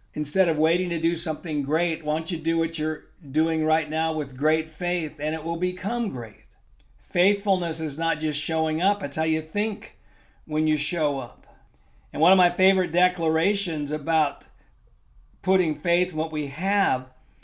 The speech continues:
is from Exodus fourteen. It's this declaration, "My forward movement causes Red Seas to part. As I respond to the direction I believe God is leading,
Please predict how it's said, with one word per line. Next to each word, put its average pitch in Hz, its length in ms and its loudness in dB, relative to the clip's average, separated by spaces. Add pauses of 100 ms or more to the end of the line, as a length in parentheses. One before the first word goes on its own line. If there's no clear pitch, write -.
(200)
is 165 220 -2
from 165 320 -2
Exodus 170 540 0
fourteen. 170 640 -4
It's 143 160 -6
this 175 280 -2
declaration, 170 880 -2
"My 156 220 0
forward 180 580 4
movement 165 640 0 (440)
causes 165 500 2
Red 160 300 0
Seas 170 400 0
to 156 100 -8
part. 180 540 -4 (800)
As 139 100 -6
I 190 120 8
respond 196 680 2
to 202 80 -2
the 165 160 -2
direction 175 680 0
I 170 100 -2
believe 165 560 -2
God 175 320 2
is 160 220 -2
leading, 156 680 -2